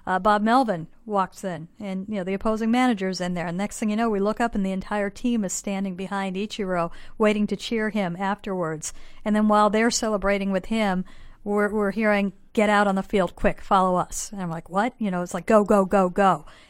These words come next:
And we ran through areas that we're not supposed to be in, and, "What's happening? What's happening?" And we run out, and all of a sudden we're in the middle of a dome,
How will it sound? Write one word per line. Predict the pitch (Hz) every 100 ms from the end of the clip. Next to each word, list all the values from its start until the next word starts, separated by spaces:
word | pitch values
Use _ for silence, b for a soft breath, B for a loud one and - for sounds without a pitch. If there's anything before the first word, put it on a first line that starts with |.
| -
And | 190 196 202
we | 208
ran | 196 208 220
through | 214 208
areas | 202 208 185
that | 202 202
we're | 190
not | 190 190
supposed | 202 208 208 -
to | 180
be | 190 190
in, | 196 240 170
and, | 170 175
"What's | 202
happening? | 226 226 190 175
What's | 185 208
happening?" | 214 226 190
And | 175
we | 190
run | 196 208
out, | 214 202
and | 175
all |
of | 202
a |
sudden | 202 208
we're | 196 196
in |
the | 180
middle | 180 214 233 214
of | 185
a | 180
dome, | - 208 233 190